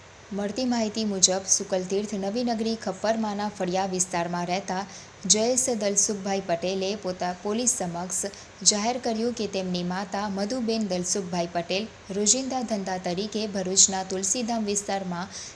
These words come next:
શાકભાજી વેચાણ કરતા હતા. ત્રીજી નવેમ્બરના રોજ સવારે મધુબેન શાકભાજી લેવા માટે પોતાના ગામની સીમમાં આવેલા વેરવા બાગમાં રાજીવકુમાર રામપ્રતાપ મૌર્યના ખેતર તરફ ગયેલા હતા.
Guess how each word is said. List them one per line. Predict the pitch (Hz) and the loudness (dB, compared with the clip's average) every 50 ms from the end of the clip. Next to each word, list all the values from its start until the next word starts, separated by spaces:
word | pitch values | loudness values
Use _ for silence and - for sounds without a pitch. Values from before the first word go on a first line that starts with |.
| - - - | -4 -4 -2
શાકભાજી | - 233 247 240 233 247 240 226 - 240 226 | 0 0 0 0 0 4 4 4 4 4 2
વેચાણ | 202 190 185 190 - 190 180 190 196 | 0 4 4 4 4 4 2 -2 -4
કરતા | 185 - 175 156 - 147 151 | -4 -6 -6 -6 -6 -6 -6
હતા. | 160 165 170 - - - - - - - - - - - | -4 -4 -2 -2 -4 -4 -6 -14 -18 -18 -18 -18 -18 -12
ત્રીજી | - 190 214 208 190 196 202 | -4 -2 4 4 6 4 4
નવેમ્બરના | 196 190 185 196 196 202 202 202 196 190 190 185 185 | 2 2 2 2 2 2 0 -2 -2 0 0 -2 -2
રોજ | 175 175 180 196 190 - | 0 0 0 4 4 4
સવારે | 202 - - 190 180 180 180 185 185 180 | 4 4 0 2 2 2 2 2 0 0
મધુબેન | 180 190 196 196 240 247 220 226 220 220 | 0 0 0 0 -2 0 0 0 2 2
શાકભાજી | 214 - 220 190 180 180 180 180 180 - 185 | 2 0 0 -2 -2 -2 2 4 4 4 4
લેવા | 175 170 170 175 190 214 | 4 2 0 0 0 -2
માટે | 214 214 208 196 - 190 214 | -2 -2 -2 0 -2 -2 -2
પોતાના | 208 196 190 185 196 180 180 180 180 180 | 0 -2 -2 -2 -2 -4 -2 -2 -2 -4
ગામની | 180 175 190 185 214 220 220 226 233 233 | -4 -4 -4 -2 -2 0 0 0 0 0
સીમમાં | - - 220 202 190 190 190 196 - | 0 -2 -2 -2 -2 -2 -2 -2 -2
આવેલા | 180 170 165 170 165 165 170 170 202 - - - - - - - - | -2 -2 -2 -2 -2 0 0 -2 -2 -4 -8 -12 -14 -14 -16 -10 -2
વેરવા | 190 202 220 240 247 233 254 262 | 4 6 6 6 6 4 2 2
બાગમાં | 247 220 214 202 208 202 190 185 185 175 175 185 208 - - - - - - - - - - - | 2 2 0 -2 -2 -2 -4 -4 -2 -2 -2 -4 -6 -8 -12 -14 -16 -16 -18 -18 -18 -16 -8 -2
રાજીવકુમાર | 196 190 196 196 196 254 269 254 - 254 233 226 226 226 226 226 208 | 0 2 6 6 6 6 6 0 -2 -2 0 2 2 2 2 2 0
રામપ્રતાપ | 196 190 202 214 214 214 202 196 202 196 202 | -2 -2 -2 -2 -2 -2 -2 -2 -2 -2 -2
મૌર્યના | 202 208 196 190 180 175 175 180 180 180 175 180 | -2 -2 -2 0 0 0 0 0 0 0 -2 -2
ખેતર | 196 185 - 214 196 196 202 247 247 | -4 -4 -2 -2 0 0 0 -2 -4
તરફ | 226 - 190 185 202 208 - - | -2 -4 -4 -2 -4 -4 -4 -4
ગયેલા | 190 165 156 156 151 143 | -2 -2 -2 -2 -4 -4
હતા. | 139 160 170 - 165 | -4 -4 -2 -2 -4